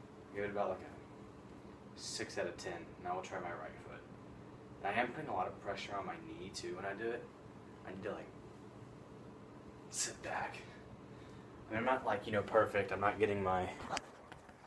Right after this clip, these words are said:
I'm not getting my butt, you know, to the ground and stuff like I'd like to. But it's progress. So, yeah, um, I'm about to do, I'm actually thinking about making a video over it,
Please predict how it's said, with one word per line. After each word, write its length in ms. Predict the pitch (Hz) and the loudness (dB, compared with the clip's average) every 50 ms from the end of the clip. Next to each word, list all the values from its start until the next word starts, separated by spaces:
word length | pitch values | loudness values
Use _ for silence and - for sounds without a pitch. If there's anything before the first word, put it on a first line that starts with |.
| - - - - - - - - - - | -12 -8 -6 -6 -6 -6 -10 -12 -4 2
I'm 80 | - 95 | 6 8
not 140 | 95 95 95 | 10 10 10
getting 160 | 95 92 92 | 8 8 10
my 140 | 92 90 87 | 10 10 10
butt, 420 | 85 85 80 87 87 90 - - | 8 8 8 10 12 12 10 8
you 60 | 80 | 6
know, 120 | 82 87 87 | 4 4 6
to 120 | - 98 | 6 6
the 80 | 90 87 | 6 6
ground 240 | 82 85 85 85 85 | 6 6 6 6 6
and 80 | - | 6
stuff 160 | - 95 87 | 6 6 8
like 100 | - 90 | 8 8
I'd 180 | 85 82 82 85 | 8 6 8 10
like 240 | 85 90 92 - - | 10 10 10 10 8
to. 260 | - - 110 110 113 - - - - - - - - - - - - - - - - - - - - - - - - - - - - - | 8 10 10 10 10 8 4 -8 -16 -18 -18 -18 -18 -16 -16 -16 -18 -18 -18 -20 -20 -20 -20 -20 -20 -20 -20 -20 -20 -20 -20 -18 2 8
But 100 | - 107 | 8 8
it's 100 | 104 - | 8 8
progress. 520 | - - 104 82 - - - - - - - - - - - - | 8 8 8 8 8 6 2 2 2 0 0 -2 -6 -8 -6 -2
So, 140 | - - 120 | 2 4 6
yeah, 200 | 113 101 92 - - - | 8 8 6 6 4 2
um, 240 | - 101 98 101 98 | 4 6 6 6 6
I'm 60 | 101 | 6
about 140 | 104 110 110 | 6 6 6
to 80 | - 117 | 4 4
do, 320 | 113 110 110 107 104 104 - - - - - - - - - - - - - - - - - | 6 8 8 8 6 4 2 -4 -12 -18 -18 -16 -16 -18 -18 -18 -18 -18 -18 -18 -20 -10 -4
I'm 100 | - 107 | 0 2
actually 320 | 98 117 135 139 - 180 175 | 4 4 4 4 4 4 4
thinking 220 | 175 180 165 151 | 4 6 6 6
about 360 | 143 147 139 123 110 98 - - - - - - - - - - - - - - - - - - - - - - - - - - - - - - - - - - | 8 10 10 12 12 10 8 4 -6 -14 -14 -12 -12 -12 -14 -14 -14 -16 -18 -18 -18 -20 -18 -18 -18 -18 -18 -18 -18 -18 -18 -16 -16 -16 -16 -16 -16 -16 -2 4
making 260 | 95 95 101 107 98 | 6 8 10 10 10
a 40 | 92 | 8
video 500 | 85 85 87 95 101 104 110 113 113 - - - 117 | 8 8 10 12 12 12 12 12 10 8 2 -2 4
over 280 | 123 123 117 127 139 139 | 4 6 8 10 10 10
it, 100 | 131 - | 10 8